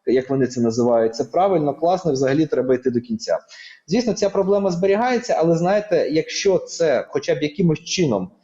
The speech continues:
підтримує такі, таку радикальну позицію нової президентської адміністрації стосовно Росії, якщо присутність цих псевдополітиків російських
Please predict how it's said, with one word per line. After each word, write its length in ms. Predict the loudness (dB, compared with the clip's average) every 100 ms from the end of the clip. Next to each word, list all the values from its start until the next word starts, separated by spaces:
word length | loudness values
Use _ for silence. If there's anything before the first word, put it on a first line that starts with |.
| _
підтримує 600 | -4 0 0 2 2 2
такі, 300 | 0 -2 0 0 0 -2
таку 180 | 0 2
радикальну 540 | 2 0 0 2 0
позицію 680 | -2 0 0 0 0 0 0
нової 380 | 0 0 2 2
президентської 520 | 0 0 0 0 -2
адміністрації 540 | -2 -2 0 0 0 -8
стосовно 420 | -6 -4 0 0
Росії, 520 | -2 0 0 0 -2 -12 -20 -4
якщо 280 | -2 0 0
присутність 640 | 0 0 0 0 -4 -4
цих 280 | 0 0 -2
псевдополітиків 960 | -2 -2 0 -2 0 0 0 0 -2 0
російських 640 | -2 2 0 2 -2